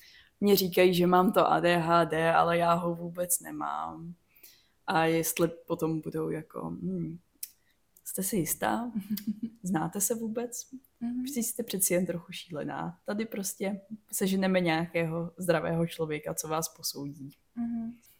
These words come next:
Speaker 2: Od těch diagnóz nebo od toho jejich množství, eh, na to hodně upozorňuje <laughs> nějaká existence té D S M příručky pro psychiatry,
Speaker 1: Hmm.
Speaker 2: kterou v Americe vydávají. A mně na tom vždycky přijde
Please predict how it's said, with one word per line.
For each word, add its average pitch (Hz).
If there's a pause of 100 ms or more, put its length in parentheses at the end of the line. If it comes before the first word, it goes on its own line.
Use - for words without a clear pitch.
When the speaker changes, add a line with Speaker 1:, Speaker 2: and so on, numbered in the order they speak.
Speaker 2:
Od 220
těch 214
diagnóz 208
nebo 214
od 202
toho 214
jejich 208
množství, 208
eh, 202
na 202
to 202 (300)
hodně 196
upozorňuje 202
<laughs> 214
nějaká -
existence 196 (480)
té 196 (420)
D 190
S 190
M 190
příručky 190
pro 185
psychiatry, 180
Speaker 1:
Hmm. 208
Speaker 2:
kterou 185
v 185
Americe 190
vydávají. 180 (800)
A 196 (420)
mně 208
na 208
tom 214
vždycky 208
přijde 208